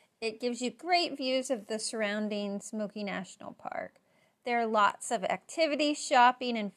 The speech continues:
food options once you arrive at the top. So let's start with the numerous activities that you can partake in with one of my favorites being the Treetop Skywalk.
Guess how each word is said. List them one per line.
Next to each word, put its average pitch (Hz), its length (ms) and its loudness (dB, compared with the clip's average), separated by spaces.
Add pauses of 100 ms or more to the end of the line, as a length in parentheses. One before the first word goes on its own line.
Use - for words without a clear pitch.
food 226 180 -4
options 185 560 0
once 196 320 -10
you 226 140 -4
arrive 180 300 -2
at 180 80 -16
the 190 80 -8
top. - 480 -2 (640)
So 247 160 -8
let's 294 320 4
start 294 220 6
with 285 100 0
the 320 80 0
numerous 240 480 0
activities 202 760 -4
that 170 120 -4
you 208 160 -6
can 311 220 -2
partake 311 500 0
in 202 280 -4 (180)
with 233 160 -10
one 233 180 -2
of 220 80 -2
my 202 140 -2
favorites 247 680 -2
being 202 260 -4
the 220 80 -2
Treetop 196 720 -4
Skywalk. - 680 0